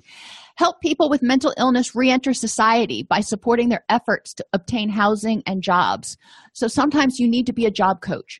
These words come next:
Sometimes you need to be an advocate, um, for people. And you're not gonna go in and say, "This is Jane. She's got clinical depression. I want you to hire her."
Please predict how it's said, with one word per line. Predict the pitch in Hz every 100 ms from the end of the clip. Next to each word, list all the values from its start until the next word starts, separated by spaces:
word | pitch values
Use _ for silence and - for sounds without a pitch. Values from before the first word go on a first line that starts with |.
| _
Sometimes | - 247 247 226 240
you |
need | 220 233 214
to |
be | 190 208
an | -
advocate, | 165 170 180 180 170 - _ - - 185
um, | 190 185 180 165 - - _ _ -
for | - 233 226
people. | 214 - 156 -
And | 240
you're | 254
not | 269 262
gonna | 262
go | 233 220
in | 220 220
and | 208
say, | 190
"This | 190 220
is | 254
Jane. | - 247 220 226 214
She's | - 196
got | - -
clinical | 220 220 214
depression. | 196 - 202 196 202 196
I | -
want | 170 -
you |
to | -
hire | 175 202 190 165
her." | 135 180